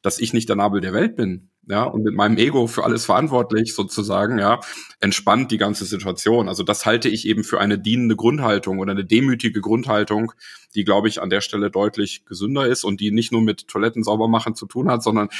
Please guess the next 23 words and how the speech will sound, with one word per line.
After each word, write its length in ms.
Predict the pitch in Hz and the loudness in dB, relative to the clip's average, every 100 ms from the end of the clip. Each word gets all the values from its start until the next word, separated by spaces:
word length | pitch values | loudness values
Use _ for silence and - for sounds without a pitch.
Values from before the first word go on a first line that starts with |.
| - | -4
generell 380 | 107 113 110 127 | 0 2 2 0
auch 240 | 120 120 | 0 0
mit 260 | 117 117 - - - | 0 -2 -4 -18 -6
der 80 | 104 | -2
Verantwortung 560 | - 90 180 139 123 113 | 2 2 2 0 -2 -4
für 180 | - 156 | 0 0
den 120 | 127 | 0
Impact, 400 | 165 - 101 - | -2 -2 -4 0
der 80 | 104 | 0
dann 160 | 104 | 0
kommt, 360 | 113 131 170 - | 0 -2 -2 0
weil 120 | 107 | 0
das 160 | 113 113 | 0 -4
ist 140 | - | -2
gar 160 | 104 113 | 0 0
nicht 180 | 113 | -2
mehr 260 | 107 110 107 | 0 0 0
mein 260 | 95 104 117 | -2 -2 0
Business 340 | 110 - 87 | 0 -2 -6
vielleicht 380 | - 76 80 - | -8 -8 -8 -10
an 80 | 80 | -16
der 100 | 82 | -16
Stelle. 260 | - 71 | -14 -16